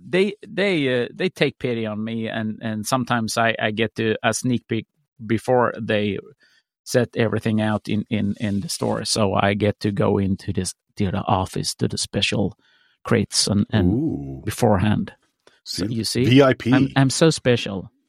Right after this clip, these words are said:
Speaker 2: You're
Speaker 1: V I P.
Speaker 2: V I P.
Speaker 1: V I P. But I, I've been a customer in, in, uh, one of the shops since I was, like,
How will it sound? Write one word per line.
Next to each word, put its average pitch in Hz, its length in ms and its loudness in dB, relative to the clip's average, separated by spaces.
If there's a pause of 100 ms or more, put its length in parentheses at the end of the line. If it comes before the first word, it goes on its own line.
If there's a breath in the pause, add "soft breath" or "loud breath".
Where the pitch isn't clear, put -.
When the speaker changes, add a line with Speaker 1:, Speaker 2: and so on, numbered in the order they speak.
(120)
Speaker 2:
You're 135 240 4
Speaker 1:
V 139 40 -2
I - 40 -2
P. 107 80 -4
Speaker 2:
V 127 60 -2
I 147 40 -2 (100)
P. 117 300 -8 (100)
Speaker 1:
V 113 140 -8
I 110 100 -12
P. - 160 -20 (380 soft breath)
But 175 140 6
I, 196 240 4
I've 165 180 6
been 170 160 6
a 156 60 2
customer 151 720 0
in, 123 320 -2
in, 117 460 -2
uh, 110 220 -4
one 113 200 0
of 107 140 -2
the 110 60 -2
shops - 500 0
since - 340 -2
I 110 140 0
was, 107 280 -2
like, 107 400 0